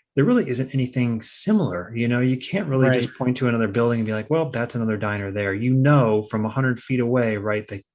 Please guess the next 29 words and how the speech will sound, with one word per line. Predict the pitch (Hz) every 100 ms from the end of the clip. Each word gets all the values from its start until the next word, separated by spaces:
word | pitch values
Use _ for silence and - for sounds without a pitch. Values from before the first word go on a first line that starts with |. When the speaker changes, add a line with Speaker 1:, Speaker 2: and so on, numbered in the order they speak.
| -
Speaker 1:
that's | 107 104
a |
diner. | 98 92 92 87 87
And | 127 120
how, | 104 127 151 143 -
how | - 151
unique | 143 127 131
of | 120 107
the | 107
situation. | - 117 110 107 123 101
I |
mean, | 98 98
especially | - 143 139
in | 123
a | 110
very | 107 104
crowded | - 104 101 98
market | 101 101 101 -
that | 98
we're | 98
now, | 98 110 110 110 107 - - - _ _
you | 117
know, | 110
and | 107 101 104 -
restaurateur, | 135 117 113 113 107 110 104 117 107 107
you | 110
know, | 98 101 120 127 139 117
guests | 120 113 -
have | 113 101